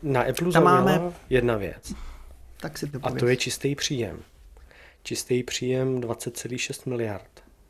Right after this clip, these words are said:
Speaker 1: dolarů, což je samozřejmě hodně. Z
Speaker 2: Proč tě to zaujalo?
Speaker 1: příjmu, no, protože je to stejně, jako má Microsoft.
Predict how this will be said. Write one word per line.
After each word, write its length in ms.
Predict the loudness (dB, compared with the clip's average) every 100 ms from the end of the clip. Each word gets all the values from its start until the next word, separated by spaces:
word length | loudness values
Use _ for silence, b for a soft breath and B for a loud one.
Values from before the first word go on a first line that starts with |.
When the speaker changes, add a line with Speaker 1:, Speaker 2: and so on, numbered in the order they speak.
| _ _ _ _ _ _ -16
Speaker 1:
dolarů, 420 | -8 -4 -4 -6 -10
což 200 | -10 -10
je 60 | -10
samozřejmě 540 | -8 -6 -4 -2 -2
hodně. 300 | -4 -8 -12 _ -20 B B B B
Z 280 | -8 -2 2
Speaker 2:
Proč 120 | 2
tě 120 | 0 0
to 140 | -2
zaujalo? 320 | -2 -6 -8 -12 -20 -12
Speaker 1:
příjmu, 380 | -6 -4 -4 -2 0
no, 100 | 0 0 -2
protože 320 | -2 2 2
je 40 |
to 80 | 2
stejně, 300 | 0 2 2
jako 180 | 0 0
má 120 | -2
Microsoft. 600 | -4 -4 -6 -6 -12 -14